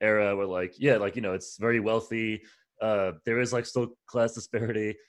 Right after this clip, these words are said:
But then, like, you know, it's weird though, 'cause, like, everyone on both sides wants to keep the country. That's the thing. It's like,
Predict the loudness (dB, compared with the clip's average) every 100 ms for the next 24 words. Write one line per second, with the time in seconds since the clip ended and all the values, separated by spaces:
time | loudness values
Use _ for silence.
0 | _ _ 2 4 4 4 4 4 2 6
1 | 6 8 4 4 4 2 0 -14 _ 4
2 | 4 4 4 2 -2 -12 _ 2 2 4
3 | 4 4 2 2 2 0 0 -6 -4 -4
4 | -4 -4 -4 -2 -4 -4 -4 -2 -4 -2
5 | 0 0 -2 -2 -2 -4